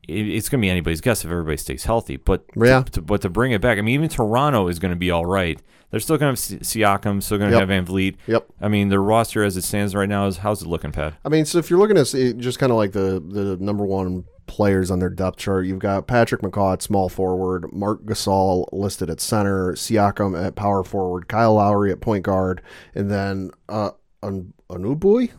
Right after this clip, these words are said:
Speaker 2: Apologies for butchering that name at shooting guard, but, I mean, they,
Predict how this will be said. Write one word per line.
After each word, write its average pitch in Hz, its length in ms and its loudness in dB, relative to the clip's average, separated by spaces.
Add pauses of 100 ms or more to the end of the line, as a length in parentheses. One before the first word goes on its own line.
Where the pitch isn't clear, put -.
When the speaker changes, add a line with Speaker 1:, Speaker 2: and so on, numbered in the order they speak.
(160)
Speaker 2:
Apologies 104 580 2
for 95 100 -6
butchering 95 320 -2
that 95 100 0
name 92 180 -2
at 82 120 -6
shooting 95 300 -2
guard, 90 220 -2
but, 101 80 -2
I 101 60 0
mean, 117 160 2
they, 190 120 4